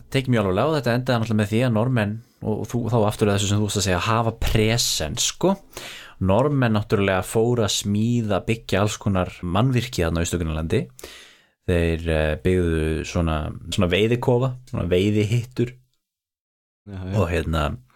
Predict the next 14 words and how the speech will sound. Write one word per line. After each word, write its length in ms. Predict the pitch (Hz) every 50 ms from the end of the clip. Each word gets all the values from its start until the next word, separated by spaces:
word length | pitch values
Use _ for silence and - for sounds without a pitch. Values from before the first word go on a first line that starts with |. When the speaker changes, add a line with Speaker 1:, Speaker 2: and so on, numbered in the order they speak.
| - - - - - - - - - - - - _ _ _ _
Speaker 1:
eh, 1200 | - - 80 76 73 69 69 73 73 73 - - - - - - - - - - - - - -
út 220 | - 98 101 - -
um 120 | 90 87
allt, 360 | 104 123 - - - - - - - -
um, 500 | - - 87 85 82 82 82 85 85 85 -
á 140 | - - 90
þessu 200 | 90 90 87 87 -
svæði 300 | - 92 110 127 143 - - - - - - - - _ _ _ _ _ _ _ _ -
og 320 | - 87 85 85 87 87 87
var 220 | 92 98 101 107
það, 240 | - - 110 98 -
þú 100 | - 101 92
veist, 200 | 87 85 - -
þá, 100 | 98